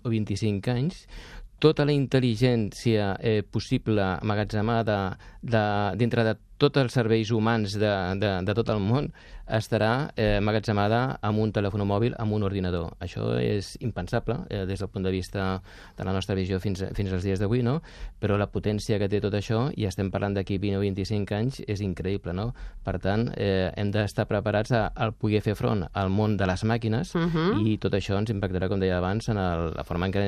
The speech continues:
Speaker 1: eh, ens relacionem i en el, en, en com treballem, no? Fins ara.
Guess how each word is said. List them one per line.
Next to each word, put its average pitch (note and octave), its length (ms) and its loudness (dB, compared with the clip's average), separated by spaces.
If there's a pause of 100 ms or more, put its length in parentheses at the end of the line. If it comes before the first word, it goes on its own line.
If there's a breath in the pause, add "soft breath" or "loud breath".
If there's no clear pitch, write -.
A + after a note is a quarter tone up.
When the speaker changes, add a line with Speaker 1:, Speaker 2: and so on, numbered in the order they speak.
Speaker 1:
eh, G2 400 0
ens G#2 160 -2
relacionem A2 480 0
i G2+ 160 0
en F#2+ 260 -2
el, D#2 520 -2
en, C#2+ 260 -8
en D#2+ 240 -6
com G2+ 200 2
treballem, D#2+ 420 0
no? F2+ 100 -2
Fins F2 200 -2
ara. G#2+ 120 -2